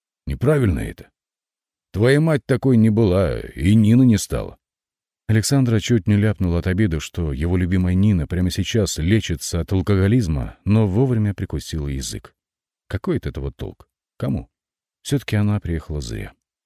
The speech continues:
Обидно признавать это, но если не признать сейчас, она потеряет ещё больше времени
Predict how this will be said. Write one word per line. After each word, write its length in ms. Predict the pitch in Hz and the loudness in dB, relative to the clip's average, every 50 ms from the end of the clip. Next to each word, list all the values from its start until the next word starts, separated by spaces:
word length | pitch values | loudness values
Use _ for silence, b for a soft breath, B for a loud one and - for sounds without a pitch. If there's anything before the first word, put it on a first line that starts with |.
| _ _ _ _ _ _ _ _ _ _ _ _ | _ _ _ _ _ _ _ _ _ _ _ _
Обидно 400 | 85 87 87 120 123 98 90 76 | -6 -2 -2 -2 -2 -2 -4 -4
признавать 520 | - 85 80 76 90 87 98 98 90 - | -4 -4 -4 -2 -2 0 0 -2 -2 -4
это, 420 | 76 67 - - 57 55 52 52 55 | -6 -8 -8 -10 -10 -12 -12 -12 -10
но 300 | 60 67 82 95 95 90 | -6 -2 0 0 0 0
если 380 | 82 78 101 101 - - 90 87 | 0 0 -2 -2 -2 -4 -2 -2
не 120 | 87 85 | -2 -2
признать 460 | 78 - 85 85 73 78 87 82 78 - | -2 -2 -2 -2 -2 -2 -2 -4 -4 -4
сейчас, 600 | - 82 76 - - - 104 98 82 - - - | -6 -6 -6 -4 -4 -4 -4 -4 -4 -6 -8 -8
она 240 | 67 71 80 78 | -6 -4 -4 -6
потеряет 640 | - - - - - 85 85 87 87 85 78 76 - | -6 -6 -8 -6 -4 -4 -2 -2 -2 -2 -4 -4 -4
ещё 460 | - 80 82 78 - - - 92 85 | -4 -4 -4 -4 -6 -8 -8 -6 -6
больше 420 | 71 67 73 85 80 - - - 80 | -6 -4 -4 -4 -4 -4 -6 -6 -6
времени 500 | 71 80 95 104 90 67 60 58 58 | -4 -2 -2 -2 -2 -4 -6 -8 -10